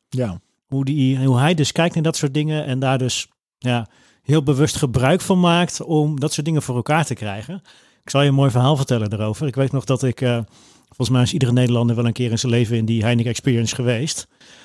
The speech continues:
Speaker 2: En, eh, ik had twee vrienden die waren daar geweest. Die hadden een, een foto dat ze in een boot zaten. En ik dacht, "Ik wil naar Amsterdam, ik wil naar de Heineken Experience, ik wil in die boot zitten." Dus ik kom daar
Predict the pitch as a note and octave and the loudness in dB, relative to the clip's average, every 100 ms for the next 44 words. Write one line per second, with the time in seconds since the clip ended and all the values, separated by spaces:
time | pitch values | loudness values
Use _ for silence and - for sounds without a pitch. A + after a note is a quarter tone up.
0 | _ - A#2+ A2+ A2+ A#2 - D3 - B2 | _ -2 0 0 0 -2 -4 -2 0 0
1 | E3+ F3 E3 D#3 D3 C3+ C3+ B2 D#3 F3 | 2 0 2 2 2 2 0 0 0 0
2 | C#3+ C#3 C#3 B2 A2+ - A#2 - F#3+ G3 | 0 2 2 0 -2 -4 -4 0 0 2
3 | F3+ A#3 - - - _ C3+ - C#3+ D3 | 2 0 -4 -16 -20 _ -6 -2 0 2
4 | C#3 G#2 D3+ D#3+ - A2 F#2 - - - | 0 2 2 2 0 -4 -6 -10 -16 -20
5 | _ - - _ - A2+ D#3 D3 C#3+ - | _ -20 -20 _ -4 0 2 2 2 -2
6 | - _ _ _ _ - F#3 F#3+ D3+ C#3+ | -12 _ _ _ _ -2 2 4 2 0
7 | D3 C3+ C3+ F3+ E3+ F#3 E3 C#3+ C3+ E3 | -2 0 0 2 0 0 2 2 2 0
8 | C#3+ - D3+ D#3 - F#3 F3 D3 B2 B2+ | -2 0 0 0 -2 -2 0 0 0 2
9 | F#3+ E3+ - G#2+ G#2+ G2 - - - _ | 4 4 0 -6 -8 -14 -20 -20 -20 _
10 | _ _ _ _ _ _ - D3+ E3 - | _ _ _ _ _ _ -8 -2 0 4
11 | C4 G#3+ G#2 - | 4 2 2 -2